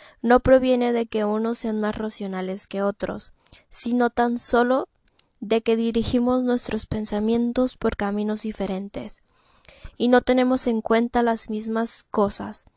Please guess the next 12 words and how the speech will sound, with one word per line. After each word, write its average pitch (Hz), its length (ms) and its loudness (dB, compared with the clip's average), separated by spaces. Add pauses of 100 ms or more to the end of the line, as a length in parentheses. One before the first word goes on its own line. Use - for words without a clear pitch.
(320)
No 233 220 4
basta, 247 400 4
pues, 247 420 2
tener 226 360 0
un 220 120 -2
buen 220 180 2
ingenio, 220 760 -2 (800)
lo 233 420 10 (320)
principal 240 560 4
es 254 120 4
aplicarlo 214 640 2
bien. 202 360 0